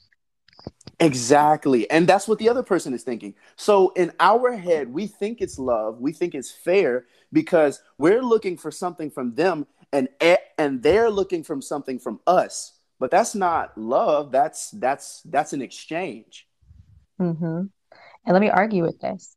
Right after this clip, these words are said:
Speaker 2: especially with
Speaker 1: Okay.
Speaker 2: marriage. Okay.
Speaker 1: Mm.
Speaker 2: We talk about it being an exchange. In my opinion,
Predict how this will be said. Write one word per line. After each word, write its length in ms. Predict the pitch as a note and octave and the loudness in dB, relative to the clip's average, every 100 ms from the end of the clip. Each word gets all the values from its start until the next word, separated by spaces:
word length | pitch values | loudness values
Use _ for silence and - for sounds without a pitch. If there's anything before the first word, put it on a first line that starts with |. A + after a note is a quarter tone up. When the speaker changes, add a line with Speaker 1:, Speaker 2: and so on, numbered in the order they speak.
| _ | _
Speaker 2:
especially 640 | - _ G3 A3 - F#3 | -20 _ 0 0 -4 -6
with 120 | D#3+ - | -4 -8
Speaker 1:
Okay. 100 | - | -8
Speaker 2:
marriage. 460 | - - A#3 - _ _ _ _ G#3 | -8 -10 -14 -18 _ _ _ _ -10
Okay. 400 | F#3 - E3+ F#3+ G3 | 0 2 4 2 -2
Speaker 1:
Mm. 280 | C4 - - _ _ _ _ _ - | -2 -2 -6 _ _ _ _ _ 0
Speaker 2:
We 200 | F#3+ F#3+ | 2 2
talk 220 | F#3+ F3 | 2 0
about 260 | G3+ F#3 - | 2 4 4
it 120 | F3 | 0
being 180 | E3+ E3 | 0 -2
an 60 | |
exchange. 560 | D#3+ - - G3 E3+ - _ _ _ _ _ - | -6 -6 -2 -2 -2 -6 _ _ _ _ _ -4
In 180 | G3 F#3+ | -2 0
my 140 | F#3 | 0
opinion, 600 | G#3 G3+ G#3+ A3+ G3+ F3+ | -2 -2 -2 -2 -2 -4